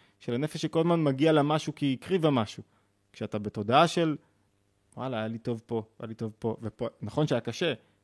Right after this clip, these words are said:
והתאמצתי, ואתגרי, ולא תמיד הדברים הלכו חלק, אבל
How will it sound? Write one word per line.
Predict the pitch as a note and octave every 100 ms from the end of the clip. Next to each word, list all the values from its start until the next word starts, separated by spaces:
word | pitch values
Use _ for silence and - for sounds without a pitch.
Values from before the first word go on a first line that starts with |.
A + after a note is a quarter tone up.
| -
והתאמצתי, | G#2+ A#2 E3+ - - G2+
ואתגרי, | A2+ A#2 A2+ C#3+ F3+ A2 _ _ -
ולא | A2 A2
תמיד | B2 C3 C3
הדברים | C3+ B2+ B2 C3+
הלכו | C3 C#3+
חלק, | - E3 D3+ - -
אבל | A2